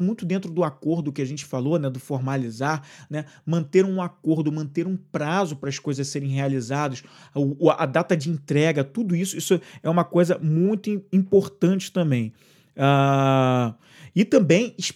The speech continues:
exemplificar pra ela, explicitar pra ela quais são as consequências de aquilo for a-, de aquilo que foi acordado não ser cumprido. Quais são as consequências que isso pode trazer pro negócio,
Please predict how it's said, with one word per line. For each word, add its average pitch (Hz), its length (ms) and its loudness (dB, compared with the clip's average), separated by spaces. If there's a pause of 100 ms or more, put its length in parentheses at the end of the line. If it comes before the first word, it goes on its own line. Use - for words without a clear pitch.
(120)
exemplificar 202 800 -2
pra 180 160 0
ela, 175 180 2
explicitar 208 680 -4
pra 180 140 -2
ela 214 160 -2
quais 214 200 -4
são 233 140 -10
as 320 100 -12
consequências 196 840 -8 (300)
de 147 160 0
aquilo 240 460 -4
for 202 280 -4
a-, 180 120 -4 (140)
de 156 220 0
aquilo 220 280 0
que 220 120 -8
foi 180 200 -4
acordado 165 920 -2
não 240 240 -4
ser 226 280 -6
cumprido. 185 580 -2 (280)
Quais 240 160 -2
são 202 100 -8
as - 80 -8
consequências 190 720 -6
que - 80 -16
isso 175 140 -10
pode 160 300 -4
trazer 139 420 -4 (340)
pro 220 140 -2
negócio, 139 680 -2